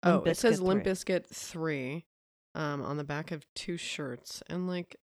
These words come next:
Speaker 1: it's very weird.
Speaker 2: Dad vibes, Trumpet, Chicago. So is this,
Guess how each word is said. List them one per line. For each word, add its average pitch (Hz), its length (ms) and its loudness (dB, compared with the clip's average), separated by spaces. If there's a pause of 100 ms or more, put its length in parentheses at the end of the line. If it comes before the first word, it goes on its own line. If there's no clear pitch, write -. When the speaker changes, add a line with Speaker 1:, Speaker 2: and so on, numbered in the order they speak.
(1040)
Speaker 1:
it's - 160 -10
very 180 300 -2
weird. 131 480 -8 (440)
Speaker 2:
Dad 165 280 8
vibes, 156 360 6
Trumpet, 156 400 -2
Chicago. 135 720 -4 (500)
So 226 480 10
is 214 200 8
this, 254 220 8